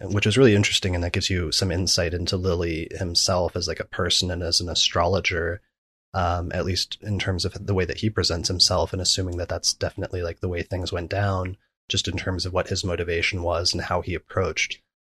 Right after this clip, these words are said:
the subject and how much reverence he had for astrology, which then you can kind of see come through in the way that he, um, advises the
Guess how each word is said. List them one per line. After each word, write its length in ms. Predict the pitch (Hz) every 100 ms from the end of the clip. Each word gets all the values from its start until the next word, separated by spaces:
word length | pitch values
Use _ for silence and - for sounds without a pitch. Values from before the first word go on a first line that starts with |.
| _
the 80 | 98
subject 500 | - 101 117 131 -
and 120 | 98
how 80 | 101
much 180 | 92 98
reverence 460 | 90 90 90 90
he 120 | - 85
had 300 | - 85 82 -
for 400 | 90 85 85 69
astrology, 720 | - - 87 95 92 - 78
which 260 | 90 87 -
then 360 | 98 90 85 - _ _
you 100 | 107
can 140 | 101 101
kind 160 | 98
of 60 | 87
see 200 | - 104
come 280 | - 98 87
through 420 | - 98 90 90
in 140 | 85
the 60 | 90
way 180 | 87 87
that 240 | 85 85
he, 400 | - 98 90 90 - _ _ _ _ _ 123 -
um, 500 | 101 85 87 85 - -
advises 840 | 101 92 92 92 95 87 85 -
the 420 | 104 95 90 80